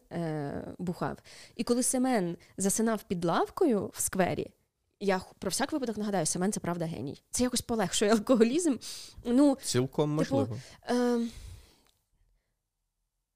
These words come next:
Speaker 1: та. <laughs> Типу, такий архетип.
Speaker 2: То
Speaker 1: Та, коротше, Семен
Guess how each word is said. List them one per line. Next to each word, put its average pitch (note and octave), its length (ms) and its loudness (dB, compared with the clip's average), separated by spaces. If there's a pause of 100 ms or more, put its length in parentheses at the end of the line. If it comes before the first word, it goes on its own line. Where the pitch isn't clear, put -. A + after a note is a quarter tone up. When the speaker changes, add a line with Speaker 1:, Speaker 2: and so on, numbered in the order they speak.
(220)
Speaker 1:
та. A#3+ 220 2 (340)
<laughs> - 640 2
Типу, - 340 0 (2750)
такий - 420 2
архетип. C4 440 2
Speaker 2:
То - 20 -6
Speaker 1:
Та, - 240 0
коротше, A3 260 4
Семен D#4+ 400 6